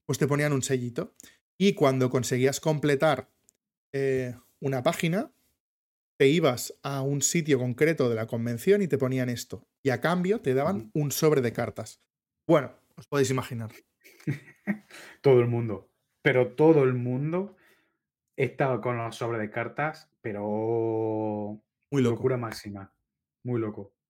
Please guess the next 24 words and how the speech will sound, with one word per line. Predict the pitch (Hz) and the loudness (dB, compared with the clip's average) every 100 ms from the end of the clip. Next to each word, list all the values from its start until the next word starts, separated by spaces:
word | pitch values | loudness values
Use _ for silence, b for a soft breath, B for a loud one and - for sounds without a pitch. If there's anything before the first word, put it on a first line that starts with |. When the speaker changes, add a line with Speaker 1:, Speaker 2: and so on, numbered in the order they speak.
| _ _ _ _ _ _ _ _ | _ _ _ _ _ _ _ _
Speaker 2:
Locura | 120 117 139 | -4 -2 -2
máxima | 131 127 127 110 b b b - | -4 -6 -8 -8 b b b -4
de | 127 | -2
conseguir | 127 123 123 131 | -2 -4 -2 -2
los | 131 | -4
sobres | - 139 156 165 | -4 -2 0 0
y | 143 127 - | -2 -4 -4
tradeando | 120 120 117 135 151 | -4 -2 -2 -2 -2
ya | 143 | -2
el | 139 | -2
primer | 131 123 113 98 | -2 -2 -4 -6
día. | 95 95 _ | -10 -12 _
O | - | -12
sea, | 123 | -8
el | 113 | -6
objetivo | 107 107 135 160 | -8 -6 -2 0
era | 170 | 0
gamifi-, | 156 139 123 120 | -2 -4 -6 -10
lo | 117 127 | -8 -8
que | 117 | -8
comentaba | 110 113 113 | -8 -8 -6
al | 135 | -6
inicio | 135 131 127 | -6 -6 -4
de | 120 117 | -4 -6